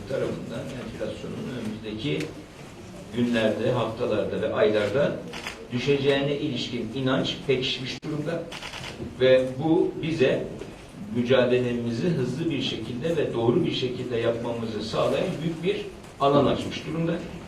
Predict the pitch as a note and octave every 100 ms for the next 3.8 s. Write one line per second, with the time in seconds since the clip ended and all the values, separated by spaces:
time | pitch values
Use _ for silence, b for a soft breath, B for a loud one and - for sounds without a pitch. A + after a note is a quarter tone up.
0 | - - - - - - A#2+ F3+ G#3 E3
1 | C#3+ D3 D3 G3 E3 B2 A#2+ C#3+ C#3+ C#3
2 | D3 D3 C3 C#3+ C#3+ - C3+ - - -
3 | - - - D3 C#3 B2+ F#3 -